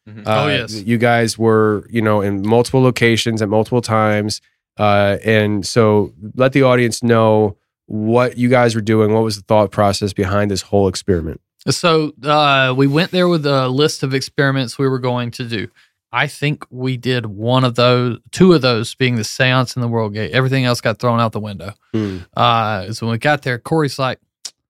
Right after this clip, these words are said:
Speaker 3: "Land's haunted, bro. It's the land. I've been told you that. Why don't you build a coffin and bury me in the ground?" I was like, "Don't say that 'cause I'll do it."
Speaker 1: Mm-hmm.
Speaker 3: And he's like, "No, seriously, if you do it, I'll get in there."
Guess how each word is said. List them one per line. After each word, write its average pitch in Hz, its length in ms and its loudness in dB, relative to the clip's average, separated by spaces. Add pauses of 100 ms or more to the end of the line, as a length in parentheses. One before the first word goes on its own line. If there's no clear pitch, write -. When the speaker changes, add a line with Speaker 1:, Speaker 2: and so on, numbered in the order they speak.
(340)
Speaker 3:
"Land's 160 340 -2
haunted, 180 340 2
bro. 170 320 2
It's 147 300 0
the 156 100 0
land. 170 300 2
I've 147 60 -2
been 151 140 0
told 190 280 2
you 147 80 -4
that. 131 280 -2
Why 127 100 2
don't 180 240 0
you 190 80 2
build 156 240 4
a 180 40 -2
coffin 143 360 -2
and 160 80 -2
bury 131 220 0
me 165 100 -2
in 180 60 -2
the 190 80 0
ground?" 196 340 0 (200)
I 147 40 -2
was 143 80 -2
like, 135 140 0
"Don't 135 120 -2
say 170 220 2
that 120 140 0
'cause 117 100 -8
I'll 107 80 -12
do 147 180 0
it." - 140 -4 (420)
Speaker 1:
Mm-hmm. 120 140 -10 (120)
Speaker 3:
And 139 120 0
he's 196 160 -2
like, 175 160 2
"No, 190 200 2
seriously, 190 440 2
if 127 120 -6
you 160 60 0
do 170 240 2
it, 160 60 2
I'll 120 140 0
get 135 180 -2
in 175 200 -2
there." 113 240 -14